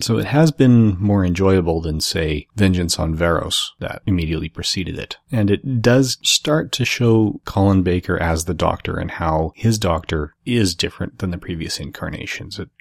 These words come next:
took a little while for that to settle down. His first appearance in story one thirty-seven, he was inconsistent and written that way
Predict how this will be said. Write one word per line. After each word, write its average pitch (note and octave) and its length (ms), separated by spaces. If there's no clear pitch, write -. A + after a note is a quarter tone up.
took - 200
a G#2 40
little F2+ 180
while D#2 240
for - 140
that D#2+ 160
to - 80
settle F2 240
down. E2+ 400
His E2 340
first - 320
appearance F2+ 340
in F2+ 80
story F#2 260
one F2 240
thirty-seven, F2+ 800
he G#2+ 100
was G2+ 560
inconsistent F2+ 720
and F2+ 220
written G#2 280
that F2 220
way E2 300